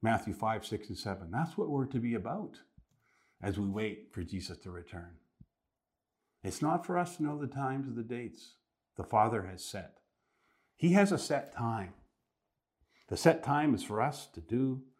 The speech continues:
what we can do as the ascended Jesus works in our hearts. We receive power.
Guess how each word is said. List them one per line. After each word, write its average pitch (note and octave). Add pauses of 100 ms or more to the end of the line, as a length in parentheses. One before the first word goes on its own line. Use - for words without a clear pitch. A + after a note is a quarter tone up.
(420)
what G2 (300)
we F#2
can F#2
do C#3 (580)
as F#2
the F2+
ascended C#3
Jesus G#2
works G2
in F#2
our F2+
hearts. F2 (1040)
We A2+
receive G#2
power. -